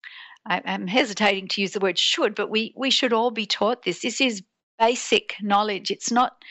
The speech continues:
sort of some otherworldly stuff that's for, for certain people. This is basic knowledge that, that we need. And the wisdom traditions are laying it out. There's this thread of knowledge that is available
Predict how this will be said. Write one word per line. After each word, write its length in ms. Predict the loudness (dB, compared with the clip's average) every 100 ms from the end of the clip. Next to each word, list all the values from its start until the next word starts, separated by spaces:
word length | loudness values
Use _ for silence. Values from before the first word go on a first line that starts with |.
| -18 -16 -12
sort 160 | -4 -2
of 100 | 0
some 320 | 2 2 2 2
otherworldly 720 | 2 0 2 2 2 -2 -6
stuff 400 | 0 2 2 -2
that's 320 | -8 -8 -14 _
for, 280 | -10 -4 -4
for 160 | -4 -10
certain 500 | -2 0 0 -2 -8
people. 480 | -2 -2 -2 -4 -4
This 200 | -4 -2
is 180 | -4 -6 _ -2
basic 520 | 0 0 -2 -6 -6
knowledge 520 | 0 2 2 0 -2 0
that, 160 | 0 -2 -18 -16 -6 0
that 160 | 0
we 160 | 0 0
need. 560 | 2 2 2 -2 -4 0
And 180 | 2 0
the 60 |
wisdom 360 | 0 -2 0 -2
traditions 600 | 0 2 2 0 -2 0
are 40 |
laying 380 | 2 4 2 0
it 140 | 0 2
out. 260 | 2 2
There's 240 | -2 -4 -4
this 380 | -6 -6 -12 -6
thread 420 | 0 4 4 2
of 200 | -2 -2
knowledge 720 | 2 2 2 -2 -2 -2 -2 -4 -14 -12 -12 -14 -18 _ _ 0
that 200 | 0 0
is 180 | -2
available 720 | 0 2 4 2 -2 -4 -6